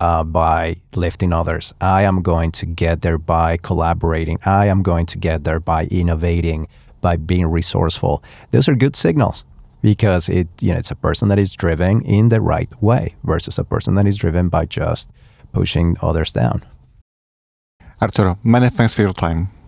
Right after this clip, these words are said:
Speaker 2: It was a really great conversation. I was really amazed by your thoughts, by your attitude, approach, things I will even st-, steal some ideas to my work on a daily
Speaker 1: Absolutely.
Speaker 2: basis. So many thanks for your time.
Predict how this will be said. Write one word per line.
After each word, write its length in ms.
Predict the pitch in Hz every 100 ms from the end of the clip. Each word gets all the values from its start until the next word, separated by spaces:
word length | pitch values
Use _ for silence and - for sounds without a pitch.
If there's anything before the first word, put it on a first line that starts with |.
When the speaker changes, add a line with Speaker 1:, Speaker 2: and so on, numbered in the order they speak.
| -
Speaker 2:
It 140 | 110 104
was 460 | 104 104 107 - -
a 60 | -
really 260 | 135 123
great 340 | 110 110 104 -
conversation. 840 | 92 90 90 85 82 - 80 107 -
I 40 | 92
was 140 | 98
really 160 | 113 110
amazed 340 | 104 101 98
by 80 | 95
your 280 | 90 90 85 - _ _ - - - -
thoughts, 420 | 123 117 123 -
by 120 | -
your 160 | 82 78 -
attitude, 560 | 113 120 - 107 104 -
approach, 800 | 90 - - 117 113 - - -
things 380 | - 123 117 -
I 60 | 107
will 140 | 110
even 180 | 110 104
st-, 280 | - 113 -
steal 260 | - 131
some 180 | - 107
ideas 420 | 101 101 98 95
to 100 | -
my 200 | 92 92
work 500 | 82 85 - - - -
on 140 | 95
a 40 | 92
daily 180 | 95
Speaker 1:
Absolutely. 180 | 131 -
Speaker 2:
basis. 280 | 156 120 120
So 140 | -
many 160 | 139 156
thanks 220 | 165 156
for 60 | 147
your 100 | 135
time. 280 | 123 85